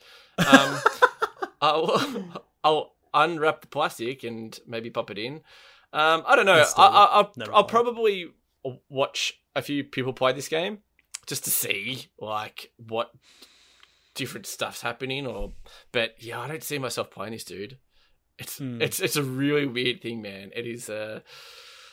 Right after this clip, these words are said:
Speaker 2: Okay.
Speaker 1: Hmm. How about you? When you first saw this game, what did you think straight away?
Speaker 2: It's pretty straightforward for me.
Speaker 1: Mm-hmm.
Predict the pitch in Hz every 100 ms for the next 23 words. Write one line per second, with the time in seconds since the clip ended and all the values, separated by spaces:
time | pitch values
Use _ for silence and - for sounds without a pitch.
0 | - - 127 - 110 101 _ _ _ _
1 | _ 123 117 110 101 - 175 214 180 175
2 | 147 202 202 190 185 - 165 160 - 135
3 | 139 - 143 139 143 127 127 123 - 107
4 | - 101 87 90 - _ _ _ _ _
5 | _ - - - 135 131 - 131 117 -
6 | 123 113 - 107 101 - - 139 165